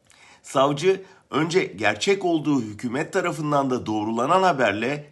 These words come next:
casusluk yaptığım ve terör örgütüne yardım ettiğim gerekçesiyle iki kez ömür boyu hapis cezası istedi.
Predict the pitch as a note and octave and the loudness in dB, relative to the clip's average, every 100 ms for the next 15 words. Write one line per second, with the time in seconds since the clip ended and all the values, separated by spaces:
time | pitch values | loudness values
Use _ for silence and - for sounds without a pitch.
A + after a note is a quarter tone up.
0 | _ - A2+ A2+ C#3 C#3 G3 G#3 G3 - | _ 2 4 2 -4 -10 -6 4 4 4
1 | G#3 A3 G3+ G3 - - _ - C#3 G#3 | -4 -2 -2 -2 -6 -18 _ -8 0 4
2 | G3+ C#3 B2 A#2+ A2+ F#2+ - G#2 A#2 C3 | 4 4 -4 -2 -2 -2 -2 2 2 2
3 | G3+ F#3+ - B2+ A2 A2+ C3+ C#3 A#2+ G#2+ | 0 0 0 -4 -4 -2 -2 -2 -6 -4
4 | G#2 A#2 C3+ - - - _ E3 D#3 A3 | -2 -2 -2 -8 -20 -20 _ -14 -8 -6
5 | E3+ A#2 F#2+ - _ D3 F3+ F#3+ D#3 E3+ | -2 -2 -2 -10 _ -4 -2 -2 0 2
6 | C#3+ C#3+ - A2 G2 G2 G2 G2+ G2 G2 | 0 -4 -6 -4 0 -2 -2 -8 -6 -6
7 | F2 | -6